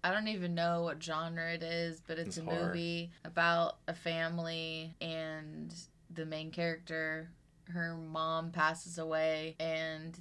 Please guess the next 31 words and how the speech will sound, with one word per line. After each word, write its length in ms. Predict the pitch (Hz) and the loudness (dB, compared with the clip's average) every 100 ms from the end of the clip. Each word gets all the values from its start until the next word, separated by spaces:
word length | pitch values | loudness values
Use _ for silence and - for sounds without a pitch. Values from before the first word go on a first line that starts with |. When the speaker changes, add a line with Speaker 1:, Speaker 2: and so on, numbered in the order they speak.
| 175 | -6
Speaker 1:
then 540 | 160 165 160 160 165 - | -2 -2 -4 -6 -8 -8
their 140 | - 160 | -4 -2
daughter's 500 | 156 156 160 156 160 | 2 4 4 2 -2
murdered 560 | 160 156 151 156 156 151 | -2 -2 -2 -2 -4 -6
and 200 | 156 156 | -10 -8
just 300 | 156 165 - | -8 -4 0
all 200 | 156 156 | 0 0
these 240 | 156 160 | -4 -6
things 380 | - 156 156 - | -8 -8 -10 -8
keep 200 | 156 151 | -8 -6
happening 500 | 156 151 156 151 151 | -4 -4 -6 -10 -8
and 160 | 151 151 | -10 -10
you 80 | |
think 320 | 151 156 151 143 | -10 -10 -10 -8
she's 300 | - 151 151 | -8 -8 -8
in 80 | 147 | -8
a 60 | |
mental 380 | 147 147 151 143 | -6 -8 -6 -10
spiral 560 | 147 - 147 147 143 147 | -10 -6 -6 -4 -4 -4
and 100 | 156 | -6
it's 200 | 151 - | -10 -8
you 120 | 151 | -8
trying 280 | - - - | -8 -8 -6
to 100 | 170 | -8
figure 340 | 175 165 - | -8 -10 -6
out 220 | 151 160 | -4 -4
the 80 | - | -8
puzzle. 420 | - - - - 170 - - - | -12 -10 -10 -14 -16 -18 -20 -14
Speaker 2:
It 80 | - | -2
is 220 | 104 113 | 2 2
a 320 | 101 95 90 | 0 -2 -4